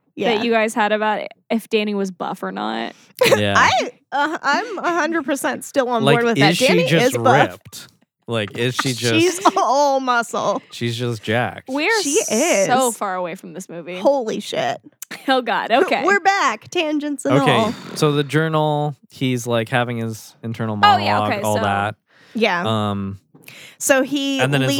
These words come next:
Speaker 1: leaves to go on, like, a business trip.
Speaker 2: Yes.
Speaker 1: He gets to a hotel room, calls his wifey,
Speaker 2: Mm-hmm.
Speaker 1: trying to sound convincing.
Speaker 2: He's never, he, that man doesn't know,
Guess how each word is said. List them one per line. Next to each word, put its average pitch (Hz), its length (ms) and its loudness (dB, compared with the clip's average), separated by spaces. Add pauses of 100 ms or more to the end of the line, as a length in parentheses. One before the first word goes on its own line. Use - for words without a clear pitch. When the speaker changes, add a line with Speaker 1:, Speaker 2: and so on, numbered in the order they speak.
Speaker 1:
leaves 262 240 -2
to - 140 -2
go 226 200 4
on, 214 140 0
like, 214 160 -2
a 196 80 0
business 190 480 -4
trip. - 400 -2
Speaker 2:
Yes. 208 600 -10
Speaker 1:
He 269 100 0
gets 247 320 0
to 240 360 2
a 226 120 2
hotel 220 440 0
room, 233 480 0 (720)
calls 180 360 0
his 180 320 -4
wifey, 220 600 2 (160)
Speaker 2:
Mm-hmm. 208 360 -20 (340)
Speaker 1:
trying 190 480 -2 (120)
to 196 100 -2
sound 180 280 -2
convincing. 214 760 0 (400)
Speaker 2:
He's 403 240 -2
never, 214 280 0
he, 254 140 -10
that 302 300 0
man 208 340 -2
doesn't 208 240 -2
know, 175 320 -10